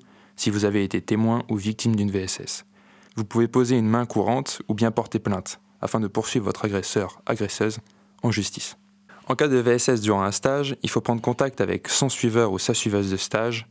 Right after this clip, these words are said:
le ou la coordinatrice ou le service des stages. Des procédures en cas de V S S dans les stages sont actuellement en place et en cours de développement à l'U T C. Elles sont mises en place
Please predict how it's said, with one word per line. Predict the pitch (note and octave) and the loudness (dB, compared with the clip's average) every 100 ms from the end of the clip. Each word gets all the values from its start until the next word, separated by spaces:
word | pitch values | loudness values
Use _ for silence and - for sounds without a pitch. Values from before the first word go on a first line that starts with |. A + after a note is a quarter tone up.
| - | -4
le | G#2+ A#2 B2 | 2 4 4
ou | - | 2
la | G#2+ A#2 | 2 2
coordinatrice | A2 G#2+ G#2+ G2 - G#2 - - - _ _ _ _ - | 0 0 0 -2 -2 -2 0 -4 -8 _ _ _ _ 0
ou | A#2 | 2
le | A2 | 2
service | - G2 A#2 | 0 -2 0
des | G#2+ | 0
stages. | G2 - F2 - - _ _ _ _ _ - | -2 -2 -6 -6 -12 _ _ _ _ _ -2
Des | A#2 | -2
procédures | - B2 B2 B2+ A2+ | 0 0 2 2 2
en | G#2 | 2
cas | A2+ | 2
de | G#2+ | 4
V | A2 A2 | 4 4
S | G#2+ | 4
S | C3 G#2+ | 2 2
dans | G2 | 0
les | F#2+ | 0
stages | - C3+ - | 0 -2 -2
sont | - | -6
actuellement | - A2 G#2+ A2 G2 | -4 -2 0 2 0
en | F2+ | 0
place | B2 C3 - | 0 0 0
et | G2 | 0
en | G2 | 0
cours | B2 | 0
de | G#2 | 2
développement | G2+ G2 F2 B2+ | 2 2 2 0
à | G#2 | 0
l'U | F#2+ | -2
T | F#2+ | -4
C. | - - _ - _ - | -6 -10 _ -20 _ -4
Elles | G2 | 0
sont | A2+ | 2
mises | A2+ G#2+ | 4 2
en | G2+ | 0
place | A2+ A#2 A2+ | 0 0 -2